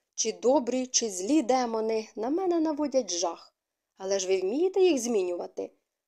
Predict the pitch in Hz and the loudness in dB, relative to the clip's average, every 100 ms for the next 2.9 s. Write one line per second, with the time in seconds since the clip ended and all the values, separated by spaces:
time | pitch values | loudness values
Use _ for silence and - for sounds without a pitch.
0 | - 196 208 262 269 277 - 226 190 196 | -8 -4 2 2 2 -2 -4 -6 -2 -2
1 | - 302 381 339 320 320 311 311 285 294 | 0 -2 2 2 0 -2 -2 0 0 2
2 | 285 285 262 277 262 277 - 349 | 0 -4 -4 -2 -2 -4 -2 -4